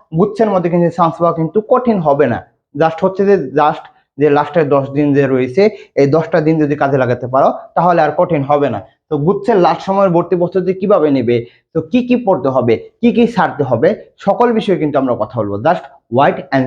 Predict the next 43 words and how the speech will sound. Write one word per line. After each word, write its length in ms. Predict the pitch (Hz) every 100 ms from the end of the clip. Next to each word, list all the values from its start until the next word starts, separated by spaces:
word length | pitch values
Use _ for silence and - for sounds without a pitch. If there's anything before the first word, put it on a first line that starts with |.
| 123
see। 120 | 208 - - - 165
তো 200 | 160 151
শুরুতেই 340 | 175 208 208
বলবো, 260 | 190 175 170
যারা 180 | 151
নতুন 300 | 147 147 180
দেখবা, 360 | 170 156 196 - - -
অবশ্যই 320 | 143 175 190
চ্যানেলটি 320 | 185 165 156
সাবস্ক্রাইব 320 | 151 151 165 156
করে 160 | 156
পাশে 260 | 131 135 160
থাকবা, 220 | 165 185
কারণ 220 | 165 143
তোমাদের 280 | 143 139 131
একটা 160 | 123 123
সাবস্ক্রাইব 380 | 123 - 196 208 - -
আমাদের 240 | 135 139 139
আরো 100 | 135
মোটিভেট 420 | 143 175 180 180
করবে 200 | 202 196
এবং 120 | 165 160
কমেন্ট 240 | 165 165
বক্সে 160 | 151 165
Facebook 320 | 151 156 156
পেজের 240 | 160 170
লিংক 180 | 185 190
এবং 180 | 135 135
Telegram 380 | 175 185 170 156
এর 60 | 151
লিংক, 240 | 180 285 - - -
ওইখানে 280 | 185 196 180
আমাদের 260 | 170 156
সাথে 220 | 151 160
অ্যাড 120 | 147 135
হয়ে 100 | 170 175
কথা 200 | 135 135
বলতে 240 | 120 123
পারো। 280 | 123 143 104 - _ -
তো 60 |
দেখো, 360 | 165 165 190 208 - -
গুচ্ছের 300 | 170 196 214
লাস্ট 320 | 160 151 180